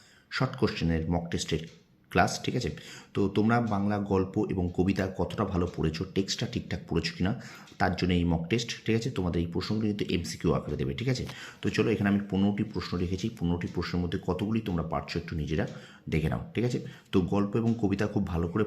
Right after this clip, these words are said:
পড়া দরকার, শুধু শর্ট প্রশ্নের জন্য নয়। তুমি কিন্তু তিন নম্বর প্রশ্ন বা পাঁচ নম্বর প্রশ্ন কিন্তু সেই গল্প বা কবিতা থেকে নিজের যদি ভাষা দিয়ে কিন্তু গুছিয়ে লিখতে পারবে, ঠিক আছে? কোথা থেকে লাইন তুলেছে। তো চলো শুরু করে দিই। মাধ্যমিক দু হাজার ছাব্বিশ বাংলা শর্ট কোশ্চেন্স মক টেস্ট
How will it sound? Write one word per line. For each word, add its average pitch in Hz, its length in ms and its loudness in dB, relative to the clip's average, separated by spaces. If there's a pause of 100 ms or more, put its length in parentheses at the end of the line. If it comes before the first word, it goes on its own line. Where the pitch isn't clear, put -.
পড়া 87 220 0
দরকার, 90 240 0
শুধু 98 200 -2
শর্ট - 220 -4
প্রশ্নের 104 300 -2
জন্য 101 220 2
নয়। 120 160 0
তুমি 90 180 2
কিন্তু 87 200 -4 (560)
তিন 117 180 8
নম্বর 127 280 6
প্রশ্ন 123 220 -2 (120)
বা - 60 2 (100)
পাঁচ 87 120 2 (100)
নম্বর 95 220 -2
প্রশ্ন - 180 -4 (100)
কিন্তু 104 220 0
সেই 87 120 -2 (100)
গল্প 87 200 2 (400)
বা 85 80 2 (100)
কবিতা 87 300 2
থেকে 104 160 -2 (480)
নিজের 120 300 6 (140)
যদি 101 160 2 (140)
ভাষা 95 240 -2 (400)
দিয়ে 104 200 6
কিন্তু 92 200 -2 (200)
গুছিয়ে 104 340 0
লিখতে - 240 -2
পারবে, 64 260 -2
ঠিক 117 140 -2
আছে? 131 180 -4
কোথা 90 180 0
থেকে 113 200 -2
লাইন 80 140 2 (100)
তুলেছে। 73 280 -2 (360)
তো 113 140 -2
চলো 143 200 2
শুরু 139 160 0
করে 135 140 2
দিই। 147 100 -2 (320)
মাধ্যমিক 110 320 2
দু 120 80 -2
হাজার 110 180 0
ছাব্বিশ 110 220 0 (120)
বাংলা 92 300 2
শর্ট - 220 -4
কোশ্চেন্স 104 380 -2
মক 92 180 -2
টেস্ট 104 200 -2